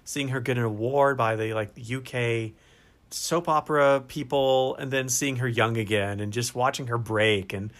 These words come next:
anyway, I, I, I just, I never really had a great, n-, not a great, but a very deep con-, personal connection to Wendy Richard.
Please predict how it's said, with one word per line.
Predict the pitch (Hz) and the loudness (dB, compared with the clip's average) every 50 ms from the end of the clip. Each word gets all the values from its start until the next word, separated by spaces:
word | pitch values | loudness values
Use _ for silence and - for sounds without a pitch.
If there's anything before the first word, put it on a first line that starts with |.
| - - - - | -20 -20 -10 -6
anyway, | 392 415 392 196 147 | -2 0 2 4 6
I, | 143 156 185 214 220 | 6 6 4 2 0
I, | 208 226 - | -2 -2 -6
I | |
just, | 185 185 214 - - | -6 -6 -6 -6 -2
I | - 190 | -2 0
never | 180 185 214 226 254 254 | 2 2 0 0 -2 -4
really | 214 180 170 165 160 156 - - - - - _ | -2 0 0 0 0 -2 -4 -10 -18 -20 -20 _
had | - 165 160 160 | -4 -2 0 0
a | 156 | 0
great, | 143 143 - - 123 120 - 139 143 143 147 139 - _ _ _ _ - | -2 -6 -10 -16 -16 -8 -4 -2 0 0 -2 -4 -10 _ _ _ _ -12
n-, | 175 220 226 - | -10 -10 -10 -10
not | - 214 214 233 202 | -4 -2 0 0 2
a | 147 | 0
great, | 123 117 113 117 131 139 135 131 | -2 -2 -2 0 0 0 0 0
but | 135 135 | -4 -4
a | 127 - 127 | -2 -4 -2
very | 120 120 139 143 131 120 | 0 0 2 2 0 -2
deep | 123 - 107 - 127 139 - - | -4 -10 -8 -6 -6 -6 -6 -8
con-, | - - - 123 123 - | -12 -12 -10 -10 -10 -12
personal | - - - 123 120 - 139 123 | -10 -8 -8 -8 -6 -6 -6 -6
connection | 123 - 113 107 107 113 117 - 156 | -6 -6 -4 -4 -4 -4 -6 -8 -10
to | 151 156 | -10 -6
Wendy | 151 165 165 160 | -4 -4 -4 -2
Richard. | 165 170 170 - 196 196 202 | -2 -4 -4 -4 -6 -6 -8